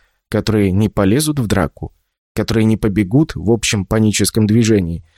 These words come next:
которые обрекут себя на голодную смерть, но никого не столкнут с дороги и никому не придавят горло.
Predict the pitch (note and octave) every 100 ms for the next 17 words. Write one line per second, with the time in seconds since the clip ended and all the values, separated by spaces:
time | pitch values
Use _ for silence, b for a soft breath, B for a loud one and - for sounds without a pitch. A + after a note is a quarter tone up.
0 | _ - G#2+ B2 C3 - A2+ A#2 A2+ -
1 | D#3+ - A#2 F2+ A#2+ B2 _ _ A2+ A#2
2 | A2+ A#2+ G#2+ A2+ B2+ - A2+ F2 - _
3 | _ _ - E2+ G2 B2+ C3 B2 B2+ A#2
4 | B2+ B2+ - A2+ G#2 A2+ D3 D3+ C#3 B2+
5 | G#2 E2 C#2 C#2+ F#2+ F#2+ G#2+ G2+ A#2+ B2+
6 | A2+ A#2 G#2+ A2 D3 D#3 C#3 B2+ G2+ C#2+